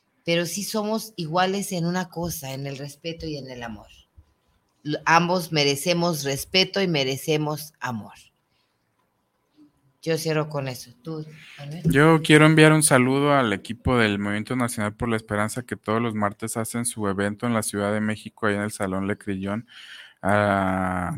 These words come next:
Speaker 2: todo el equipo les mando un fuerte abrazo, seguimos, este, en la lucha. Eh, a los compañeros aquí en Jalisco, a Pati siempre muy agradecido por este espacio, su forma de,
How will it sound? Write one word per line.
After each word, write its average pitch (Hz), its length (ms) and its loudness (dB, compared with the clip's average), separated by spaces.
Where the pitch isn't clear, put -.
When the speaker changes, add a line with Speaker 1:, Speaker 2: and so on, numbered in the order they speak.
Speaker 2:
todo 113 260 6
el 113 100 4
equipo 107 420 0
les 110 180 2
mando 110 240 0
un 110 80 -6
fuerte 113 260 -4
abrazo, 110 440 2
seguimos, 101 640 -4
este, 73 440 -6
en 87 120 -4
la 95 100 4
lucha. 113 460 0
Eh, 95 1000 -4
a 98 60 2
los 107 180 -2
compañeros 110 720 -2
aquí 110 240 -8
en 110 60 -6
Jalisco, 120 760 -4
a 107 160 -4
Pati 104 320 -4
siempre 110 340 -8
muy 110 160 0
agradecido 107 640 0
por 95 240 -6
este 98 220 -6
espacio, 120 720 2
su 95 280 -10
forma 107 400 -2
de, 98 240 -4